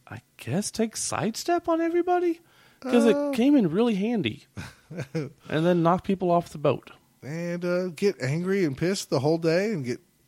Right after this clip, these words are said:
Speaker 2: and have to, you know, listen to music to calm your inner beast. And
Speaker 1: Don't care about the game, care about the food.
Speaker 2: Dude, that's a great
Speaker 1: That's our
Speaker 2: slogan.
Speaker 1: logo.
Speaker 2: That's, that's great.
Speaker 1: Both down.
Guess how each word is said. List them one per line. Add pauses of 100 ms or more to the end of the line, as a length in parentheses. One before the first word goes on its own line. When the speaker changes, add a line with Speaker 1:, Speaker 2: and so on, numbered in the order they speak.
Speaker 2:
and
have
to, (400)
you
know, (200)
listen
to
music
to
calm
your
inner
beast.
And
Speaker 1:
Don't
care
about
the
game,
care
about
the
food. (1800)
Speaker 2:
Dude,
that's
a
great
Speaker 1:
That's (120)
our
Speaker 2:
slogan.
Speaker 1:
logo. (360)
Speaker 2:
That's,
that's
great.
Speaker 1:
Both
down.